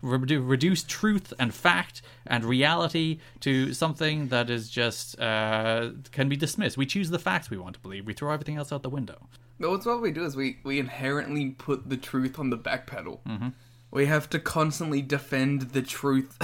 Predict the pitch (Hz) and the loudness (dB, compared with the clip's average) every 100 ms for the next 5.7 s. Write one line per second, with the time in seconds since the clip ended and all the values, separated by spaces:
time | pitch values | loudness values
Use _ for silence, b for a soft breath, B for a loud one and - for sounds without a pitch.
0 | - - 143 135 131 131 - 127 127 123 | -6 -2 0 2 0 -2 -6 -4 0 0
1 | 117 127 - 127 123 123 139 151 127 127 | -2 -4 -2 -4 -4 0 2 2 0 -2
2 | 117 123 123 117 - 123 123 - - 135 | -2 -2 -2 -4 -4 -6 -6 -8 -12 -6
3 | 139 135 127 123 117 110 - - 175 185 | -4 -2 -2 -4 -2 -4 -6 -8 -2 0
4 | 165 170 156 170 175 175 165 143 135 123 | 4 4 6 6 6 6 4 2 2 2
5 | 120 113 196 180 107 - | 0 4 6 6 2 -4